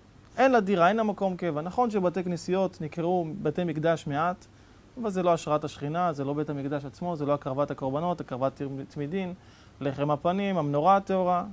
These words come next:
לא, אין את כל זה. הקדוש ברוך הוא נמצא בצער, השכינה בגלות.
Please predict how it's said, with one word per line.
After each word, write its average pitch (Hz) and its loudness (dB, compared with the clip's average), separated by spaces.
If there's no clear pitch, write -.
לא, 226 4
אין 240 0
את 220 -4
כל 185 0
זה. 139 -2
הקדוש 214 2
ברוך 202 0
הוא 226 -2
נמצא 202 -2
בצער, 202 0
השכינה 180 -2
בגלות. 180 -2